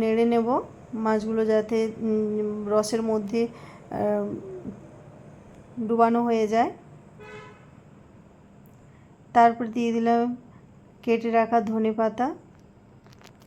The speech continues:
এবার কিন্তু রান্নাটা আমার, ও, হয়েই গেছে।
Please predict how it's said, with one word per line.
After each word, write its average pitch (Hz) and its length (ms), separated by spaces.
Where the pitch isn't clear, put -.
এবার 233 280
কিন্তু 226 340
রান্নাটা 220 460
আমার, 220 260
ও, 214 120
হয়েই 220 340
গেছে। 220 500